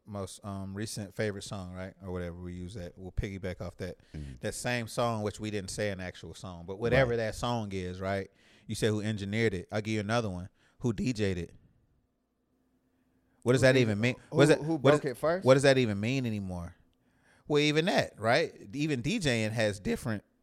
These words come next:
Speaker 3: Aspects.
Speaker 1: you know, right.
Speaker 3: Until you become a
Speaker 1: Jo-,
Speaker 3: D J
Speaker 1: title,
Speaker 3: for a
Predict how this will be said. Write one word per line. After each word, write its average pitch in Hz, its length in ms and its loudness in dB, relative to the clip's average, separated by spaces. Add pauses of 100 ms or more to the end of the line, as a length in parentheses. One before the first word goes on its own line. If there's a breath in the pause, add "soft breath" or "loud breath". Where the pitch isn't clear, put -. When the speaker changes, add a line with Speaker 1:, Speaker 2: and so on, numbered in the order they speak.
(480)
Speaker 3:
Aspects. 101 560 -12
Speaker 1:
you 117 140 -2
know, 101 380 -2
right. 110 180 4
Speaker 3:
Until 156 140 2
you 156 120 2
become 143 340 -2
a 131 60 0
Speaker 1:
Jo-, 113 80 -2
Speaker 3:
D 143 120 0
J 139 140 4
Speaker 1:
title, 139 300 10
Speaker 3:
for 131 40 4
a - 20 4